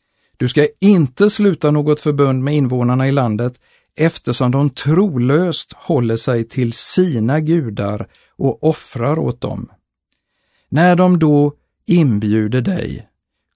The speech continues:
kommer du att äta av deras offer." Slutcitat. Vi kan inte heller läsa i Bibeln att apostlarna hade nå-, någon slags dialog med hedningarna.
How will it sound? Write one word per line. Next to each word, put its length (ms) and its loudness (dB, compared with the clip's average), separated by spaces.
kommer 640 0
du 380 0
att 240 -6
äta 580 -4
av 340 -8
deras 1000 -2
offer." 640 -10
Slutcitat. 720 -8
Vi 120 0
kan 200 4
inte 200 2
heller 220 4
läsa 340 0
i 40 0
Bibeln 340 0
att 220 -6
apostlarna 1000 -2
hade 240 0
nå-, 360 -2
någon 320 -2
slags 360 -4
dialog 1120 0
med 220 -2
hedningarna. 680 -4